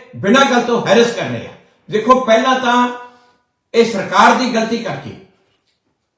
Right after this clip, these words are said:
ਉਹ ਵਿਚਾਰਾ, ਉਹਨਾਂ ਦਾ ਪਹਿਲਾ, ਪਹਿਲਾ ਪੁੱਤ ਸਿੱਧੂ ਮੂਸੇਵਾਲ, ਉਹਦਾ ਮਰਡਰ ਹੋਇਆ। ਹੁਣ ਜਦੋਂ ਖੁਸ਼ੀ ਥੋੜ੍ਹੀ ਜਿਹੀ ਘਰੇ ਆਈ ਆ, ਹੁਣ ਤੁਸੀਂ ਇਹ ਕੰਮ ਸ਼ੁਰੂ ਕਰ ਦਿਓ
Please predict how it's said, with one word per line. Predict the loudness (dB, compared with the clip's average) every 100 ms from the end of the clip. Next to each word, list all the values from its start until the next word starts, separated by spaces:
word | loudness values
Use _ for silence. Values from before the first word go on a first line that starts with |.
| _ _ 4
ਉਹ | 6 6
ਵਿਚਾਰਾ, | 2 -2 0 0
ਉਹਨਾਂ | 0 -2
ਦਾ | -4
ਪਹਿਲਾ, | -4 -4 -2 -4
ਪਹਿਲਾ | -6 -8 -4 -4 -4
ਪੁੱਤ | -6 -10 -14 -18 _ _ _ _ _ _ _ _
ਸਿੱਧੂ | -4 0 2
ਮੂਸੇਵਾਲ, | 0 0 -2 -2 -4 -8 -16 _ _ _ _
ਉਹਦਾ | -2 2 2
ਮਰਡਰ | 0 -6 -10 -14
ਹੋਇਆ। | -18 -20 _ _ _ _ _ _ 2
ਹੁਣ | 2 2
ਜਦੋਂ | 0 -2 -4
ਖੁਸ਼ੀ | -6 -6 -6 -8 -6
ਥੋੜ੍ਹੀ | -4 -4 -6
ਜਿਹੀ | -6
ਘਰੇ | -8 -4 -2
ਆਈ | -2 -2
ਆ, | -4 -8 -14 _ _ _ 0
ਹੁਣ | 0
ਤੁਸੀਂ | 0 -2 -4
ਇਹ | -6
ਕੰਮ | -2 -4 -4
ਸ਼ੁਰੂ | -8
ਕਰ | -8 -8
ਦਿਓ | -8